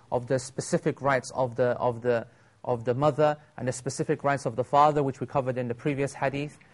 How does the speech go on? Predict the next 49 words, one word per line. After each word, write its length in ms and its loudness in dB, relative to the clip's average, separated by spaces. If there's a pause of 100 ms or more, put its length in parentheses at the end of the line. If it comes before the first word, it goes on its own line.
(140)
Okay, 380 0 (240)
and 160 0
then 260 6 (200)
now 200 6
we're 80 8
starting 380 2
to 140 -6
get 200 -2
a 20 -20
bit 120 -2
more 160 -2
specific, 720 -2
right? 120 4
We've 160 2
done 160 4
a 60 4
lot 180 6
of 60 -2
general 320 2
stuff 320 -2
now. 180 0
We 120 -2
now 180 2
realize 400 2
their 140 0
status 520 -4
and 200 -6
why 300 6
and 180 -4
so 140 -2
on. 100 -4 (340)
But 120 2
now 180 6
we're 240 2
starting 320 0
to, 280 0 (340)
to 120 4
open 300 4
up 260 0 (140)
certain 500 0
times 460 0
and 120 -4
conditions 600 -4
and, 240 -4
and, 200 -6
and, 300 -6
and 180 -8
so 220 0
on. 200 0